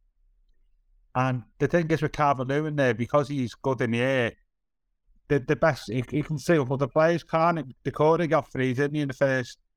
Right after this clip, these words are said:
first half last week with Umar. There's other players are busy watching Calvert-Lewin. So, um, there's, there's, there's, there's, that's definitely true. I'm not sure whether about Van Dijk's fitness either, uh, for Monday. But,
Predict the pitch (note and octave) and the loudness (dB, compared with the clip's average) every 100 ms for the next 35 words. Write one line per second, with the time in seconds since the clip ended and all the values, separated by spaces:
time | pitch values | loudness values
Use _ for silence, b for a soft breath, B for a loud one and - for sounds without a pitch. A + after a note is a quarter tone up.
0 | _ - C3 A#2+ C3+ B2 B2 B2+ - C3 | _ -2 0 2 4 4 4 0 0 -4
1 | A#2+ B2+ B2+ B2 B2 B2 - _ _ _ | -4 -2 0 2 2 2 -2 _ _ _
2 | D3 B2+ D#3+ C3 C#3+ C3 B2+ A2 - B2+ | -4 0 0 2 2 2 0 -6 -4 -4
3 | A#2+ B2 A#2 C3 A#2 B2+ A#2+ A2+ B2+ C#3+ | 0 0 0 -2 0 0 0 -2 -4 -4
4 | D3+ - D3+ D3 - _ _ _ _ _ | -6 -2 2 2 0 _ _ _ _ _
5 | C3 C#3 C#3+ C#3+ C#3 _ _ _ _ _ | -2 0 0 -4 -8 _ _ _ _ _
6 | _ _ _ _ _ _ _ A2+ D3+ - | _ _ _ _ _ _ _ -2 -2 0
7 | D#3+ B2+ - _ D3+ D3 - D#3+ - _ | 0 -2 -6 _ -4 -4 -2 -4 -4 _
8 | _ _ _ - D#3 - D3+ C#3+ D#3+ D3 | _ _ _ 0 0 0 0 0 -2 -6
9 | - D3 D3 D#3+ - D3+ B2+ A#2 A#2+ G#2 | -2 -2 0 -2 0 2 2 2 0 0
10 | A#2+ A#2 C3+ C#3 - D#3 B2+ C3 C#3 C#3 | 0 2 -2 -2 -4 -4 -4 -4 -2 -2
11 | C#3+ C#3+ - _ A#2 A#2 A2+ A2 - A#2 | 0 -2 -4 _ -2 0 0 -2 -4 -2
12 | A#2 A2+ A2+ G#2 G#2 B2+ | 0 2 2 2 2 2